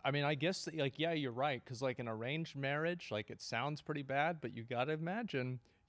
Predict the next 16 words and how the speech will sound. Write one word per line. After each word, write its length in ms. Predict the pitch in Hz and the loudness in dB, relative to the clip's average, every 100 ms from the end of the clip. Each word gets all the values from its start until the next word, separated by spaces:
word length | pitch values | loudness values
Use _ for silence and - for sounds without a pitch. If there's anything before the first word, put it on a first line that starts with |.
| - | -6
you 80 | |
don't 180 | 113 113 | -4 -2
have 160 | 117 113 | -4 -4
to 80 | 107 | -4
worry 220 | 101 104 | -4 -2
about 220 | 101 107 | -4 -4
going 240 | 104 101 | -4 -2
out 120 | 101 98 | 0 0
on 160 | 92 | -2
dates. 460 | 92 101 139 147 - | -2 0 0 -2 -6
You 80 | 98 | -6
don't 140 | 95 | -6
have 120 | 101 | -8
to 100 | - | -8
worry 320 | 101 104 107 | -6 -4 -2
about 360 | 107 101 98 98 | -2 0 -2 -2